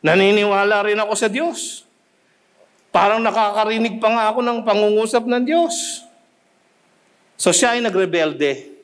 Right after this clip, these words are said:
So nagkudeta sila. Alam niyo ang ginawa ng Panginoon sa kudeta nila?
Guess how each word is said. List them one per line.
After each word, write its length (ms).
So 240
nagkudeta 640
sila. 320
Alam 240
niyo 80
ang 80
ginawa 320
ng 160
Panginoon 320
sa 160
kudeta 400
nila? 400